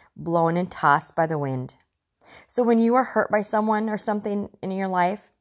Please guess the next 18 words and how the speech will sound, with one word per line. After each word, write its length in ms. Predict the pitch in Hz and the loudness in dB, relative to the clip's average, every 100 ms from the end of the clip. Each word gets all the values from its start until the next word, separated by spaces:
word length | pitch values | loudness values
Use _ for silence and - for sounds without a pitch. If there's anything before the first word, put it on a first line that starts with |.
| _ _ _ _ - - - | _ _ _ _ -20 -8 -6
it's 180 | 196 | -4
your 140 | 208 220 | 0 -2
choice 380 | 220 - 165 - | 0 0 0 -2
to 180 | - | 0
ask 240 | 160 160 - | 0 0 0
God 180 | 156 156 | 0 0
to 60 | |
help 240 | 156 160 165 | -2 -4 -2
you 140 | 156 | -4
get 260 | 147 - - | -2 -4 -2
through 200 | 147 143 | 0 2
it. 220 | - - - _ _ - - - - - _ | 0 -6 -20 _ _ -20 -20 -20 -20 -20 _
Do 100 | 190 | -2
you 100 | 262 | 0
choose 360 | 302 - 185 196 | 0 0 2 2
to 120 | 233 | 2
hang 280 | 202 190 165 | 4 4 4
on 320 | 139 156 | 4 2